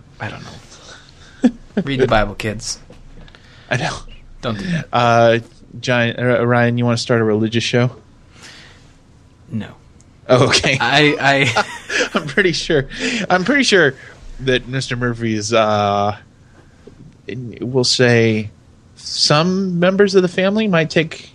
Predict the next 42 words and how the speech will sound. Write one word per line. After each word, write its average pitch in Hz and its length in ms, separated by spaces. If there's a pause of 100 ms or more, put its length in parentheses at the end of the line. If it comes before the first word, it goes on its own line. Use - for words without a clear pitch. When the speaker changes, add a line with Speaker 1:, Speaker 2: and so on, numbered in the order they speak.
(380)
Speaker 2:
umbrage, 196 600 (180)
shall 165 160
we 175 80
say? 240 240 (140)
Speaker 1:
I - 60
don't 339 180
like 131 200
talking 120 380
about 110 220
religion, 110 540
to 123 100
be 117 100
honest. 123 400
I 123 80
just, 123 300
I 120 80
feel 135 240
like 123 180
every 127 220
time 123 180
I 117 120
bring 113 160
it 113 60
up, 113 240 (540)
uh, 113 200 (340)
someone's 113 640 (400)
gonna 110 400 (100)
upset - 560
me, 113 220 (960)
and 120 140
then 120 60
Speaker 2:
Upset 113 180
Speaker 1:
I'm 117 80
gonna 117 140
Speaker 2:
you? - 80
Speaker 1:
upset 110 340
them, 107 400 (640)
and 107 140
then 107 140
it'll 104 200
just 107 220
be, 104 360